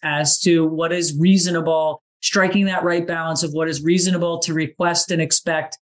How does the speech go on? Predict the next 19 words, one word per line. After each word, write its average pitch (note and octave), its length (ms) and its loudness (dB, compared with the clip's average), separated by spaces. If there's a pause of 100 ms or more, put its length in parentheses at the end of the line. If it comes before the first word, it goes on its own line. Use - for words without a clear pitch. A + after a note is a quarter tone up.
(160)
to F#3 100 4
then E3 400 2
get E3+ 300 -2
to F3 140 -2
that D#3+ 260 -2
commercial D#3 920 0 (220)
negotiation D#3+ 760 2
table D3 460 -2
to D3 320 0
resolve D3+ 460 0
claims D3+ 380 0
that D#3 140 -2
come D3+ 160 2
up C#3 160 -2
when C#3+ 120 0
these C#3+ 160 0
policies C#3 560 -2
are C#3 160 -4
sold. A2+ 420 0